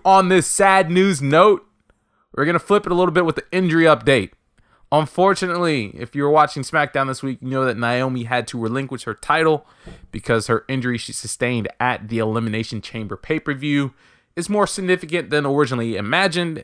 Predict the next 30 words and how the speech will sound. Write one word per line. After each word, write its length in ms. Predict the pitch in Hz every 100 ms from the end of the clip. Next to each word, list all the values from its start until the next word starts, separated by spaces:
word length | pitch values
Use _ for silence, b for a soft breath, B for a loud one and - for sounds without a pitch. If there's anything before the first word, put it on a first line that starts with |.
| -
and 440 | 127 131 127 123
they're 60 | 135
not 200 | 139 117
sure 300 | - 135 117
when 180 | 113 104
she's 180 | - -
coming 300 | 98 92 85
back. 280 | 87 - -
So 200 | - 98
we 240 | 82 117
were 80 | 120
all 120 | 107 107
happy. 520 | 139 147 135 123 120 b
She 140 | - 113
got 180 | 101 101
the 60 |
belt. 300 | 90 131 123
She 120 | -
was 80 | 101
looking 240 | 107 98 90
good. 360 | 123 127 120 - b b
Uh, 200 | - 107 101
we 100 | 117
were 80 | 104
feeling 260 | 123 107
the 60 | 95
glow. 380 | - 131 127 120
She 140 | -
had 160 | 104 98
character, 680 | - 147 139 - 139 131